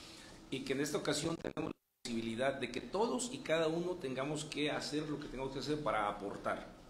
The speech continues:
Estamos hablando de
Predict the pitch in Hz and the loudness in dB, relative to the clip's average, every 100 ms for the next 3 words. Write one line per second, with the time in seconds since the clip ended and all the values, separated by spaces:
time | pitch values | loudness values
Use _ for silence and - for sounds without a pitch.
0 | - - - - - 127 175 208 202 190 | -18 -18 -16 -8 -4 2 2 4 6 6
1 | 185 185 190 190 - - - - - - | 6 6 4 2 -6 -12 -16 -16 -12 -4
2 | 143 175 180 175 | 4 6 6 2